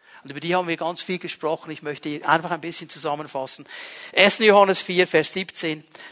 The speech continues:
der zweite Teil dieses Verses. Furcht ist nicht in der Liebe. Hier müsste man eigentlich Angst übersetzen. Phobos steht hier im Griechischen. Phobos, Angst,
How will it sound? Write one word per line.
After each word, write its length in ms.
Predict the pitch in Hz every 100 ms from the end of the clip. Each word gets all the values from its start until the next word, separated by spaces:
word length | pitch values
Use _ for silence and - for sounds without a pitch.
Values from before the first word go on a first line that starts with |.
| -
der 80 |
zweite 420 | - 160 170 190 -
Teil 260 | 165 156
dieses 280 | 156 147 143
Verses. 520 | - 139 139 151 - _ _ - - - _ _
Furcht 880 | - 226 233 269 - - - - - _ _ _ _ -
ist 320 | 156 - -
nicht 420 | 160 180 - -
in 80 | 156
der 120 | 143
Liebe. 360 | 123 117 - 147 _ _ _ _ _ _ _ _
Hier 120 | -
müsste 220 | 160 160 160
man 80 |
eigentlich 240 | 143 147 -
Angst 320 | 170 196 -
übersetzen. 420 | 196 196 196 -
Phobos 640 | 165 - 208 - 190 214 -
steht 400 | - 180 185 -
hier 160 | 190 214 _ _ _ -
im 100 | 170
Griechischen. 420 | 170 160 180 180
Phobos, 400 | - 180 190 -
Angst, 400 | 175 220 -